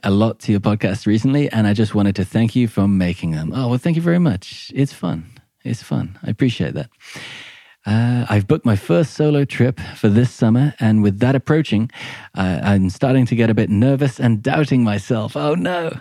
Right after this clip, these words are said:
<laughs> "And your podcasts are not only inspirational in that regard, but you also talked about how you apparently went from anxiety disorder to literally avoiding comfort." Yes, you're right. She continues to say, "I've worked in a psychiatric hos-, psychiatric hospital for a while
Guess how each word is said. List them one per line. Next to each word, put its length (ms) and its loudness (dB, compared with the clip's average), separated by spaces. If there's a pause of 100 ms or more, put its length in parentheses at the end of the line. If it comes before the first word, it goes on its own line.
(120)
<laughs> 160 0 (840)
"And 140 4
your 80 4
podcasts 460 0
are 60 2
not 200 4
only 200 2
inspirational 680 2
in 100 2
that 220 0
regard, 380 -4 (400)
but 100 2
you 180 2
also 220 0
talked 240 0
about 220 0
how 100 2
you 160 2
apparently 360 2
went 220 2
from 140 -2
anxiety 460 2
disorder 400 0
to 220 0
literally 540 2
avoiding 580 0
comfort." 460 -2
Yes, 540 -8
you're 160 -4
right. 420 0 (680)
She 280 -2
continues 480 0
to 80 -4
say, 280 0
"I've 240 0
worked 240 2
in 60 2
a 60 0
psychiatric 640 0
hos-, 240 -2 (140)
psychiatric 720 0
hospital 440 -2
for 160 -2
a 60 2
while 260 2